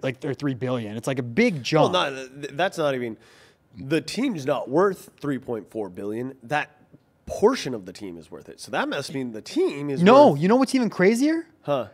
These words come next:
Speaker 1: The team last December was valued at two point eight billion.
Speaker 2: Two point eight? The whole team?
Speaker 1: The whole team.
Speaker 2: What?
Speaker 1: And now there's a video of Mark Cuban sitting at a game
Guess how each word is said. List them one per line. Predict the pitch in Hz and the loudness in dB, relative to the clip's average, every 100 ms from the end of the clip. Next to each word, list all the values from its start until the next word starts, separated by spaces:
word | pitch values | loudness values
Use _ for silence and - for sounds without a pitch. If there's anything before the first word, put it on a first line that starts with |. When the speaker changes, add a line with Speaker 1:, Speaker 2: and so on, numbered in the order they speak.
| _ _ | _ _
Speaker 1:
The | 202 | 6
team | 208 - 285 214 160 - _ _ _ _ - | 8 8 8 6 2 -10 _ _ _ _ -8
last | 156 180 226 - | 4 8 8 6
December | 208 - 202 226 190 | 0 2 4 4 4
was | 147 147 | 2 4
valued | 131 170 196 180 | 6 8 8 6
at | 151 | 2
two | - | -2
point | 180 196 175 | 0 2 2
eight | 131 | 2
billion. | 143 185 151 92 95 - _ _ _ | 2 4 2 -2 -12 -20 _ _ _
Speaker 2:
Two | - | -2
point | 240 233 170 | 0 -2 -2
eight? | 135 202 - | 0 0 0
The | |
whole | - 196 220 | 2 2 4
team? | 170 | 6
Speaker 1:
The | 175 | 8
whole | 247 | 8
team. | - 277 277 110 - _ _ _ _ _ _ _ _ - | 8 8 8 4 -6 _ _ _ _ _ _ _ _ -10
Speaker 2:
What? | 127 175 466 - - | 2 2 2 -4 0
Speaker 1:
And | 175 | 6
now | 208 | 8
there's | 208 | 8
a | 185 | 8
video | 143 240 262 | 8 10 10
of | 180 | 8
Mark | 165 175 | 8 4
Cuban | - 202 165 | 4 2 2
sitting | - 190 208 196 | 6 6 8 6
at | 151 | 6
a | |
game | 127 160 180 135 | 4 6 6 4